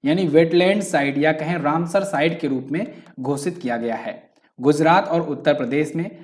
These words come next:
दो अभ्यारण्य को। कौन कौन से हैं? एक है खिजादिया पक्षी अभ्यारण्य जो कि गुजरात में है,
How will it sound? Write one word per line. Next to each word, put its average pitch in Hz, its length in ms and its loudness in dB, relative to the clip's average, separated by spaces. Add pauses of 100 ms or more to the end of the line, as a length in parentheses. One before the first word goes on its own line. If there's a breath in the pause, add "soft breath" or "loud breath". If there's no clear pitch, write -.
(180 loud breath)
दो 139 180 4
अभ्यारण्य 120 520 2
को। - 120 -16
कौन 156 320 0
कौन 175 200 -2
से 175 100 -4
हैं? 180 480 -8
एक 185 200 2
है 202 80 0
खिजादिया 170 640 4
पक्षी 202 320 0
अभ्यारण्य 165 360 0 (160)
जो 117 100 -10
कि 120 60 -10
गुजरात 139 440 0
में 175 80 -6
है, 180 120 -10